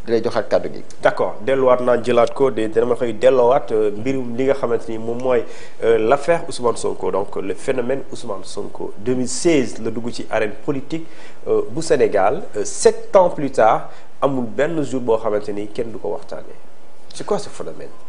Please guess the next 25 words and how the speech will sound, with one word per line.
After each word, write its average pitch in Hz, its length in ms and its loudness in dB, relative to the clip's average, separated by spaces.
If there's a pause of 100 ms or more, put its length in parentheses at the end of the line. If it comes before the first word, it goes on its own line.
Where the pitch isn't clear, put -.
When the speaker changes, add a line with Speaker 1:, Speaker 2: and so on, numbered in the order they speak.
(400)
Speaker 1:
Phénomène 190 460 2
bi 175 80 0
nag 180 240 -2
lenn 165 360 0
la, 78 100 -2
préparation 151 760 0
de 117 120 -2
Dieu. 92 320 -4 (260)
Speaker 2:
Voilà. 107 180 -6 (880)
Speaker 1:
Maanaam 85 320 -6
préparation 120 600 2
de 117 100 -2
Dieu 113 320 -2
bokkut 117 340 0
ak 123 60 -4
préparation 117 580 0
de 107 140 -2
nit. - 480 -4 (640)
Donte 135 300 0
nit 139 240 -2
nee 131 160 0
nañ 127 200 0
nga 123 100 0
nite. 120 320 -2 (460)
Speaker 2:
Ok. - 180 -6